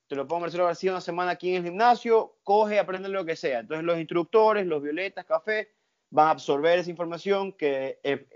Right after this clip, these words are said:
esporádicamente va a llegar a las manos de los violetas, sorry, de los azules, de los juveniles, que, que esos son los niños que, que tú ves, los, los Col-, los Col-, los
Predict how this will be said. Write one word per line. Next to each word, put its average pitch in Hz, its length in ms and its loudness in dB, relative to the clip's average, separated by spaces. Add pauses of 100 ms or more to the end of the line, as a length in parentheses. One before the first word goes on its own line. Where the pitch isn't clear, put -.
(140)
esporádicamente 151 720 4
va 147 100 8
a 143 40 6
llegar 143 240 6
a 147 100 6
las 139 200 0
manos 139 260 -8
de 139 60 -4
los 131 140 -4
violetas, 131 600 -6 (200)
sorry, 139 240 2
de 131 100 -2
los 123 180 -4
azules, 143 480 0
de 131 40 0
los 123 140 -2
juveniles, 131 540 -2
que, 113 240 -4 (520)
que 147 140 2
esos 165 160 2
son 196 140 0
los 190 80 -2
niños 196 260 0
que, 170 340 0
que 156 140 -2
tú 190 220 4
ves, 220 120 6
los, 139 240 2
los 131 180 0
Col-, 143 460 4
los 127 200 -2
Col-, 127 320 -2
los 127 160 -2